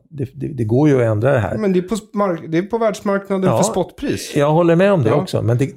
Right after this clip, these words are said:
Speaker 2: Och det
Speaker 1: poängen
Speaker 2: kommer
Speaker 1: är
Speaker 2: vara
Speaker 1: att det
Speaker 2: brist,
Speaker 1: går.
Speaker 2: så gasen
Speaker 1: Ja.
Speaker 2: kommer
Speaker 1: Mm.
Speaker 2: gå upp i pris.
Speaker 1: Jag vet, men det kommer att gå. Det kan gå.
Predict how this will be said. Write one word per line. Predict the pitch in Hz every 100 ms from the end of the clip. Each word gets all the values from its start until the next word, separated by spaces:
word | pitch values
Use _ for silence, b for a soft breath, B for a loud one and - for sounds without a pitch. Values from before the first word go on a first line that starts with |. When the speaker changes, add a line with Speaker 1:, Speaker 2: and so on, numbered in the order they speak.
| 139 156
Speaker 2:
Och | 147
det | 147
Speaker 1:
poängen | 160
Speaker 2:
kommer | 180
Speaker 1:
är | -
Speaker 2:
vara |
Speaker 1:
att | 202
det | -
Speaker 2:
brist, | 156 123 - -
Speaker 1:
går. | 135
Speaker 2:
så | 156
gasen | 156 113 185
Speaker 1:
Ja. |
Speaker 2:
kommer | 196 190
Speaker 1:
Mm. | 127
Speaker 2:
gå | 185
upp | 185
i |
pris. | 302 - -
Speaker 1:
Jag | 113 127
vet, | 139 -
men | 117
det | 120
kommer | 127 113
att | 113
gå. | 131 113 139
Det | 113
kan | - 117
gå. | 104 104